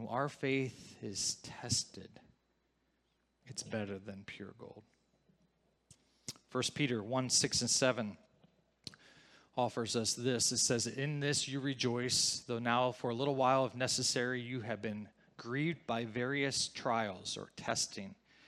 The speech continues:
so that the tested genuineness of your faith, more precious than gold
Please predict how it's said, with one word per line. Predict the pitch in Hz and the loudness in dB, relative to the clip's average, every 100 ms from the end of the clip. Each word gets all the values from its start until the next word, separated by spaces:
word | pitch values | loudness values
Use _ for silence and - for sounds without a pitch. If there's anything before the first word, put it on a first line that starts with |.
| - - - | -20 -14 -2
so | 143 | 2
that | 127 123 | 4 4
the | 113 | 0
tested | - - 170 180 - - 95 113 - _ _ - - - | -4 -4 0 4 2 0 -10 -10 -18 _ _ -20 -20 -10
genuineness | - 131 156 160 160 160 156 156 - | 0 2 2 0 0 0 0 2 2
of | 117 | 0
your | 110 127 | -2 -2
faith, | - - 165 107 95 - - - _ - | -4 -2 0 2 -2 -12 -20 -20 _ -4
more | 131 196 | 2 2
precious | - - 226 - 202 - | 2 2 2 4 0 0
than | 202 185 | 0 -2
gold | 165 107 101 107 | -2 -4 -4 -10